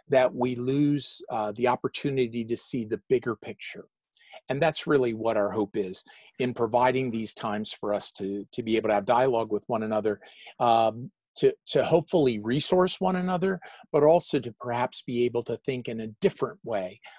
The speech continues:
uh, about some of the challenges that we're facing. And as I said, uh, today, uh, we wanna look at what Jeff has, uh, called out as some of the discoveries for society, uh,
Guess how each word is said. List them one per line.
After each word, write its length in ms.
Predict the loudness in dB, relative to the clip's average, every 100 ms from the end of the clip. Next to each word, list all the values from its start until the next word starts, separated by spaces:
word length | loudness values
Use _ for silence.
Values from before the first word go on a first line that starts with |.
| -20 -6
uh, 280 | -2 -2 -2
about 280 | -2 -2 -2
some 240 | 0 0
of 80 | 0
the 80 | -4
challenges 680 | -2 -2 -2 -4 -6 -6 -6
that 160 | -6
we're 160 | -4 -6
facing. 560 | -4 -6 -4 -8 -6
And 160 | -8 -10 -16 -20 -4
as 180 | -4 0
I 60 | 0
said, 380 | 2 0 0 -2
uh, 280 | 0 0 -2
today, 600 | -8 2 4 4 2 -2 -8 -20 -20 _
uh, 140 | -2 0
we 160 | 0
wanna 240 | -4 -4 -2
look 240 | -2 -2
at 100 | -6 -8 _ _
what 260 | -2 -2 0
Jeff 300 | -2 -2 -2
has, 320 | -2 -2 -6
uh, 220 | -6 -8 -12
called 320 | -2 0 2
out 220 | 0 0 -2
as 220 | -4 -6
some 220 | -6 -6
of 60 | -6
the 100 | -6
discoveries 1080 | -6 -6 -6 -2 -2 0 0 0 -6 -12 -10
for 420 | -2 0 0 -4 -8
society, 1080 | -10 -8 -8 -2 2 2 2 -4 -10 -20 _ _ _ _ -20 -12
uh, 360 | -6 -4 -4